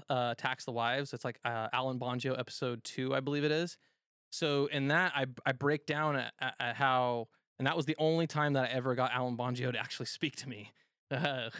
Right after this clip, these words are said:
and, and he actually, and, and I got a quote from him. But basically,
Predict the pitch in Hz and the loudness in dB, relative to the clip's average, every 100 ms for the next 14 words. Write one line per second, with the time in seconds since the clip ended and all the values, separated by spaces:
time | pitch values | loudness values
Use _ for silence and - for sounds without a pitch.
0 | 160 135 131 135 147 139 135 - 143 131 | -2 0 0 -2 -2 -2 -4 -4 -2 0
1 | 120 113 - 123 117 120 117 - 135 113 | -2 -4 -4 -2 0 -2 -2 2 0 0
2 | 117 110 104 113 131 120 151 - 160 165 | -4 -6 -10 -10 -4 0 0 0 -2 0
3 | 147 135 | 0 0